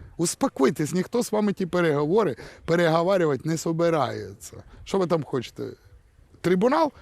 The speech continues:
Так він у вас вже є. Везіть Путіна в Гаагу,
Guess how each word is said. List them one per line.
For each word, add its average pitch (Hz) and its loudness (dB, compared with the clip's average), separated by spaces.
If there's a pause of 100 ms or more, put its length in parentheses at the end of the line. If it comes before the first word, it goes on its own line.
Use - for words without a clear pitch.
(140)
Так - -8
він 233 2
у 269 2
вас 277 -2
вже 233 -2
є. 170 -4 (600)
Везіть 196 4
Путіна 220 2
в 180 4
Гаагу, 185 4